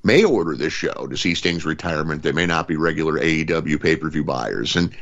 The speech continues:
so th-, that is the tricky part if you do it. But I, I'm with you. I think it's just easiest to have Sting and Darby retain. Um, uh, Sting may push back against that. I, I, I don't know how he is with that sort of thing, but it's, you know, typically,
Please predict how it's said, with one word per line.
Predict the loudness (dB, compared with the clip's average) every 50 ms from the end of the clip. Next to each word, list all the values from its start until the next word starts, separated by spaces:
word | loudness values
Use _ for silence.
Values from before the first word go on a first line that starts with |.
| -14 -14 -16 -18 -18 -16 -12 -2
so | 4 4 6 6 4
th-, | 2 0 0 2
that | 2 4 4 4 2 0
is | 0 0 0 0 -2 -4 -6 -8 -8 -8
the | -8 -10 -8 -4 -4 -4
tricky | -2 -2 -2 -2 -2 -2 -4
part | -2 -2 -2 -2 0 -2
if | -4 -4 -2
you | -4 -2
do | 0 2 2 2
it. | 2
But | 4 4 4
I, | 4 2 2
I'm | 0 0 -2
with | -4 -2
you. | -2 -2 -2
I | -2
think | -4 -4 -4
it's | -4 -4
just | -4 -6 -4 -2
easiest | -2 -2 -2 0 0 0 0 0 0
to | -2 -2
have | 0 0 -2 -4 -6 -8 -10 -16 -20 -20 -18 -16 -14 -10
Sting | -4 0 2 2 2 2
and | 0 0
Darby | 0 -2 -2 -2 -2 -2
retain. | -2 -4 -4 -4 -6 -6 -4 -2 0 0 0 -2 -2 -6 -12 -20 -18 -16 -16 -16 -16 -14 -8 -6
Um, | -4 -2 -2 -2 -2 -2 -2 -4 -6 -8 -10 -14 -16 -16 -20 -20 -20 -18 -12 -8
uh, | -8 -6 -6 -6 -6 -6 -6 -2 0
Sting | 0 2 2 4 4 4 4 2 2
may | 4 4 2 2 0 -2 -8 -16 -16 -18 -20 -20 -20 -20 -18 -16 -14 -6
push | -4 -4 -2 -2
back | -2 -2 -2 -2 -4
against | -6 -6 -6 -4 -4 -4 -4 -2
that. | -2 0 0 0 -2
I, | -2 -4 -4 -4 -4
I, | -4
I | -4
don't | -6 -6 -6
know | -6 -8 -8
how | -6 -6 -8 -6
he | -6 -6 -6 -4 -4
is | -4 -4
with | -4 -4 -4
that | -2 -4 -4
sort | -2 -2 -2 0 -2
of | -2
thing, | -2 0 0 2 2 2 2
but | 2 2 2
it's, | 0 -2 -2 -2 -2 -2
you | 0 -2
know, |
typically, | -2 -2 -2 -2 -2 -2 -2 -2 0 2 2 2 0